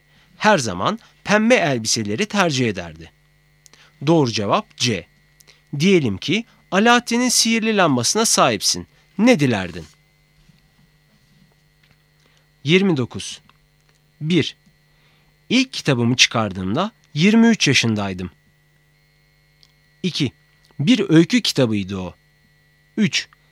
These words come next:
Denemenin o büyülü dünyasına girmemiştim henüz. Dört.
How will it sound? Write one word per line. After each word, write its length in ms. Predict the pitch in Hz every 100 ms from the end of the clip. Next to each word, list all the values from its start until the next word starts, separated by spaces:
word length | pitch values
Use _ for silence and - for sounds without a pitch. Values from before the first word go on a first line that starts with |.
| _
Denemenin 640 | 120 135 131 101 95 180 226 _ _ -
o 200 | 247 185
büyülü 300 | 202 233 180
dünyasına 500 | 160 143 120 - 226
girmemiştim 720 | 185 202 160 113 104 - 98
henüz. 460 | 92 107 92 - - _ _ _ _ _ _ - 135
Dört. 380 | 139 104 -